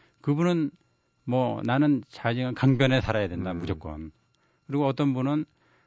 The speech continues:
Speaker 1: 그 산자락인데 한 팔 분응선, 거기서 나는 내려다봐야 된다.
Speaker 2: <laughs> 네.
Speaker 1: 그분은 뭐 전생에 뭐 그 장군이었는지 모르겠지만 하여간 그걸 고집을 하세요. 제가 보기에는 좋은 땅의 입지 조건은 아닌데.
Speaker 2: 네.
Speaker 1: 그래서 "야, 굉장히 취향이 다르구나." 그러면은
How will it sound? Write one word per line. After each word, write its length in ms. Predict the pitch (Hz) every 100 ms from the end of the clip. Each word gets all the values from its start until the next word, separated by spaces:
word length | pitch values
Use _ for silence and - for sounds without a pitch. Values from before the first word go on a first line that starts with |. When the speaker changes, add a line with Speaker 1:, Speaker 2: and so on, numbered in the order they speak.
| _
Speaker 1:
그 320 | - 131 127 123
산자락인데 680 | - 180 170 156 139 120 127
한 160 | 131 143
팔 180 | - 180
분응선, 560 | 160 127 95 82 120 - _ _ _ -
거기서 260 | 127 143
나는 280 | 151 135 147
내려다봐야 640 | 98 127 151 165 139 120
된다. 520 | 98 85 135 95 92 -
Speaker 2:
<laughs> 20 |
네. 100 | 92
Speaker 1:
그분은 360 | 82 104 135 135
뭐 280 | 127 120 110 - -
전생에 460 | - 117 113 113 113
뭐 400 | 113 107 104 101 101
그 100 | 104
장군이었는지 720 | 117 123 120 117 113 107 107
모르겠지만 680 | 107 107 104 90 117 131 185 - _ _ _
하여간 260 | 156 185 180
그걸 340 | 151 185 196
고집을 440 | 117 123 120 117 110
하세요. 340 | 123 135 87
제가 260 | - 123 147
보기에는 440 | 131 127 135 151
좋은 260 | 143 117 123
땅의 340 | 131 127 127
입지 280 | 120 104 131
조건은 340 | 117 107 113 139
아닌데. 580 | 107 98 101 82 127 196
Speaker 2:
네. 220 | 90 82 73 - -
Speaker 1:
그래서 240 | 135 139 117
"야, 220 | 92 95
굉장히 340 | - 117 135 139
취향이 360 | - 160 156
다르구나." 480 | 120 107 107 110 95
그러면은 520 | 82 123 123 135 147